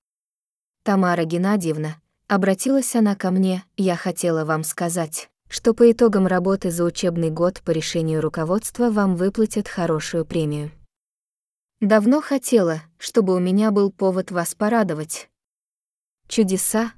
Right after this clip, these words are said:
думала я. Ощущения огромной благодарности и любви непрерывным потоком лились из моего сердца и окутывали всю нашу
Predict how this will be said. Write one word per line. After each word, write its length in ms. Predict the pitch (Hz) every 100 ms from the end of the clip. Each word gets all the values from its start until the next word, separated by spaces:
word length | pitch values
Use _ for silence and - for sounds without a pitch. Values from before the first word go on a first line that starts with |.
| _
думала 440 | - 202 220 165 156
я. 340 | 147 156 151 - _ _ _ _ _ _ _ _ _ _
Ощущения 800 | 214 - 214 - 254 220 185 170
огромной 440 | 165 175 170 165
благодарности 840 | 165 165 170 165 214 185 - -
и 220 | 170 - 175
любви 320 | 170 160 190
непрерывным 720 | 208 190 175 170 160 160 151
потоком 460 | 160 160 185 190 170
лились 380 | 160 165 160
из 140 | 165 160
моего 300 | 160 151 151
сердца 480 | - 196 190 - 196
и 180 | 208
окутывали 640 | 190 175 - 190 180 170 165
всю 240 | - -
нашу 400 | 156 147 - 160